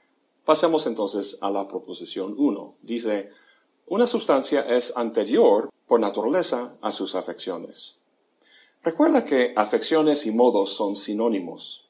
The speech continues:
Y recuerda también que a veces las preposiciones que Spinoza usa no tienen una referencia espaciotemporal, sino lógica. Por ejemplo,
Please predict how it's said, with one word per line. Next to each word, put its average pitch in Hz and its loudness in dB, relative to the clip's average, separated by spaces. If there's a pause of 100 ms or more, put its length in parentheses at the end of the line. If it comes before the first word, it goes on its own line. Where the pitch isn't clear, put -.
(420)
Y 135 2
recuerda 190 4
también 135 2
que 127 0
a 131 4
veces 170 2 (200)
las 127 2
preposiciones 139 2
que 104 -8
Spinoza 95 -4
usa 90 -6 (420)
no 214 2
tienen 175 2
una 147 6
referencia 117 2
espaciotemporal, 95 -2
sino 92 -6 (280)
lógica. 135 2 (380)
Por 127 6
ejemplo, 120 2